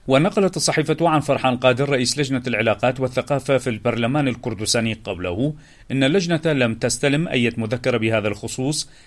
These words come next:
ولا يمكنها العمل على القضية ما لم تصلها نسخة من المذكرة من رئاسة البرلمان. وأضافت الصحيفة أن مائتين وخمسة وتسعين كاتب وصحفي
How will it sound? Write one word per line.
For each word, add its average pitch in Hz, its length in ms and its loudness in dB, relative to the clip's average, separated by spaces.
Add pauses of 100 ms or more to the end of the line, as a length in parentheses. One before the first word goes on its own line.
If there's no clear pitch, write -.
(100)
ولا 123 300 4
يمكنها 135 640 0
العمل 123 420 2
على 131 200 2
القضية 117 480 0
ما 143 200 2
لم 131 180 0
تصلها 139 460 -2
نسخة 131 320 -2
من 123 160 -2
المذكرة 131 560 -2
من 127 120 -2
رئاسة 110 520 -2
البرلمان. 101 680 -2 (200)
وأضافت 147 520 2
الصحيفة 104 560 -2
أن 107 140 -4
مائتين 143 560 -2
وخمسة 131 560 -2
وتسعين 135 560 0
كاتب 131 400 -2
وصحفي 123 640 -2